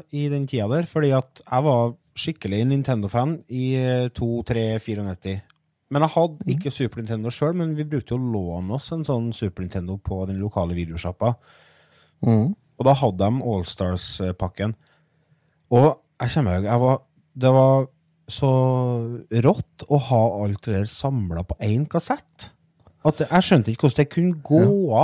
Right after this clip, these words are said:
Speaker 1: an.
Speaker 2: Nei, og så hva fint det var.
Speaker 1: Ja, grafikken er jo, eh,
Speaker 2: Det
Speaker 1: det, jeg synes fortsatt at seksten-bits-grafikken til All-Stars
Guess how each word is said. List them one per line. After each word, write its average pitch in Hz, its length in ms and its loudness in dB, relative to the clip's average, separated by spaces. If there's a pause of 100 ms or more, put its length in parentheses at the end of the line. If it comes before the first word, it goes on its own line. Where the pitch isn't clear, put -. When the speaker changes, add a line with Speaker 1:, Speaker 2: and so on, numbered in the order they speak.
Speaker 1:
an. 156 160 -2 (1160)
Speaker 2:
Nei, 156 240 6
og 135 80 -2
så 131 120 -4
hva 139 140 -2
fint 214 280 -2
det 359 100 -2
var. 135 260 -2 (840)
Speaker 1:
Ja, 202 160 6
grafikken 220 600 -2
er 190 60 2
jo, 135 220 2 (960)
eh, 175 100 0
Speaker 2:
Det 170 180 0
Speaker 1:
det, 170 140 6 (180)
jeg 160 120 2
synes 185 260 0
fortsatt 151 500 2
at 226 180 0 (220)
seksten-bits-grafikken 117 1200 -4
til 151 120 0
All-Stars 127 640 -2